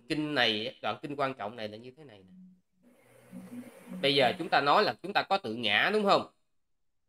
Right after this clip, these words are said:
Thì chúng ta phải có quyền hành với tự ngã đó chứ.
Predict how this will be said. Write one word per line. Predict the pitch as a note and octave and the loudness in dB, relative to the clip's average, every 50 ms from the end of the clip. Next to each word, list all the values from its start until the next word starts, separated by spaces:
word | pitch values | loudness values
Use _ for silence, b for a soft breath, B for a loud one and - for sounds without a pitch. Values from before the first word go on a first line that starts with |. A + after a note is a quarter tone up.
| _ _ _ _ _ | _ _ _ _ _
Thì | D3 D3+ D#3 D3+ D3 C#3+ C#3 | 2 4 6 6 6 4 4
chúng | D3 C#3 G#3+ | 0 0 2
ta | G3+ E3+ - | 2 0 2
phải | - A#2+ C#3 | 0 -2 -2
có | - A3 | 0 -2
quyền | G#3+ F3+ C#3+ C3 B2+ | -2 -2 -4 -4 -2
hành | C3+ A#2+ B2 D3+ | -4 -4 -2 -2
với | G#3+ G#3 | -4 -6
tự | B2+ A#2+ | -6 -6
ngã | A2+ G#2 G2+ C#3 | -4 -4 -4 -4
đó | G3+ A#3+ B3 | -4 -8 -12
chứ. | _ | _